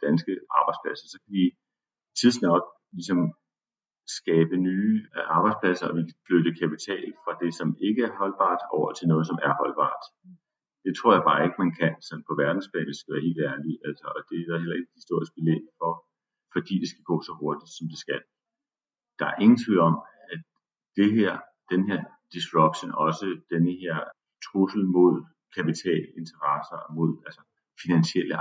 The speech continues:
aktiver, at den er jo helt øverst på, øh, agendaen, både hos centralbankerne i hele verden og i E U, som jo presser på for at få lagt en helt ny taksonomi, en helt ny vurderings-,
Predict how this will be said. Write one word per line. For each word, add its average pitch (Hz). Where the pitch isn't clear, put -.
aktiver, -
at 80
den 85
er 95
jo 82
helt 120
øverst 85
på, 90
øh, 73
agendaen, 82
både 92
hos 87
centralbankerne 82
i 80
hele 90
verden 76
og 82
i -
E 95
U, -
som 87
jo 80
presser 87
på 110
for 87
at 82
få 90
lagt 76
en -
helt 90
ny 95
taksonomi, 90
en 85
helt -
ny 92
vurderings-, 95